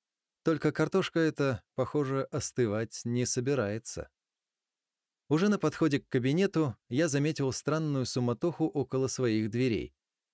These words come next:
Один пациент особо агрессивно пытался пробиться через остальных. "Мне нужен доктор Кацураги!" — кричал мужчина. "Пожалуйста, пустите меня к нему!"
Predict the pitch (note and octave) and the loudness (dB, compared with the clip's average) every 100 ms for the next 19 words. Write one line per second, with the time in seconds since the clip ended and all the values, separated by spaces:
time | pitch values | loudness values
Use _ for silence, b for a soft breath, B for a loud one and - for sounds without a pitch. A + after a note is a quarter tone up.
0 | _ A#2+ B2+ C#3 C3 - C#3 D3+ B2+ A#2 | _ -2 2 2 0 0 0 2 0 0
1 | D3 C3+ A#2+ A#2+ G#2+ D#3+ D#3 C3+ A#2+ C#3 | 0 2 2 2 2 2 2 0 -2 0
2 | C#3+ - B2+ A#2+ G#2+ A#2+ - C3 - G#2+ | 0 -2 0 0 2 0 -2 -6 -2 -2
3 | G#2+ G#2+ - B2 A#2 D#2 C2+ - _ _ | -2 -4 -4 -2 -2 -2 -8 -18 _ _
4 | _ _ _ _ E2 F#2 C#3 C3+ C#3+ E3+ | _ _ _ _ -8 -2 0 2 2 2
5 | D#3 - F3+ F3 F3+ A3 D#3 C#3+ D#3+ - | 2 2 0 0 0 2 2 2 0 -2
6 | _ - B2+ B2 B2+ B2 A2+ - B2 A#2 | _ 0 0 2 0 0 -2 -2 -2 -4
7 | - _ _ C#3+ C3+ G#2 - D#3 - E3+ | -8 _ _ 0 0 -2 0 0 2 0
8 | - B2 G#3 A3+ G#3 G3+ D3 E2+ | 0 0 2 2 2 2 0 -2